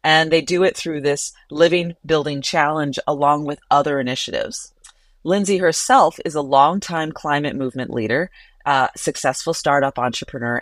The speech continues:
and a building scientist. She served on the board of directors for Measurable. She was WeWork's first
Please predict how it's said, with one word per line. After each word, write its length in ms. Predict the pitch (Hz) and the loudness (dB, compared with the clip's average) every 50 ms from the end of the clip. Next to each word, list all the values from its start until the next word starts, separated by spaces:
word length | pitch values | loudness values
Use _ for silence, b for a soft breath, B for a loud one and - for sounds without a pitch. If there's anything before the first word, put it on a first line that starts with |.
| - - | -6 -6
and 380 | 147 151 165 175 185 185 180 - | -6 -4 -2 -2 -2 -2 -4 -4
a 60 | 143 | -4
building 400 | 135 147 139 135 135 139 139 135 | -2 0 0 0 0 -2 -6 -6
scientist. 720 | - 180 180 208 220 208 202 - - - - - - - b b b b b b _ _ | -4 -2 -2 0 -2 -4 -6 -8 -10 -10 -12 -16 -18 -20 b b b b b b _ _
She 160 | - 190 180 | -4 -4 -4
served 560 | - - - 170 160 156 156 151 151 135 - - | -2 0 2 4 4 4 4 2 2 0 -4 -2
on 160 | - 147 143 135 | 0 0 0 0
the 80 | 135 | -2
board 200 | - 139 139 131 | 0 2 2 2
of 100 | 127 117 | 0 -2
directors 500 | - 127 127 127 139 - - 180 170 - | 0 2 2 2 2 0 -2 -2 -2 -2
for 160 | - - 127 | -4 -6 -6
Measurable. 680 | 113 113 113 110 110 113 117 123 120 104 151 214 294 - _ b b b b b b _ _ _ _ - | -6 -4 -2 -2 -2 -2 -2 -4 -2 0 2 0 0 0 _ b b b b b b _ _ _ _ -12
She 240 | - - - 165 160 | -8 -6 -4 -4 -2
was 260 | 131 127 131 123 - - - | 0 0 0 0 -2 -6 -10
WeWork's 640 | 139 131 156 165 156 147 156 147 135 - - - | -6 -4 -4 -2 0 2 2 2 0 0 -4 -12
first 520 | - - - 170 151 147 156 - - - | -10 -8 -4 -4 -2 -2 -4 -6 -8 -12